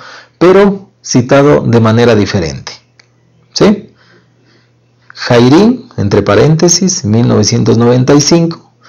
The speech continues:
expresa que las necesidades formativas desde el punto de vista metodológico y operativo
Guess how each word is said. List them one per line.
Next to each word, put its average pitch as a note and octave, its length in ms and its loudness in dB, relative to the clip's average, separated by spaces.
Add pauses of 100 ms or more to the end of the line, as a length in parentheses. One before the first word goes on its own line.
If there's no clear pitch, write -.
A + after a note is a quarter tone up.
(240)
expresa F#3 540 0
que D#3+ 120 0
las A#2+ 200 2
necesidades A#2 640 0
formativas A2+ 500 2
desde G2 160 0
el F#2+ 80 -2
punto C3+ 300 0
de G2+ 80 2
vista A2 340 -2
metodológico G2+ 880 -2
y C3+ 80 2
operativo C3+ 600 0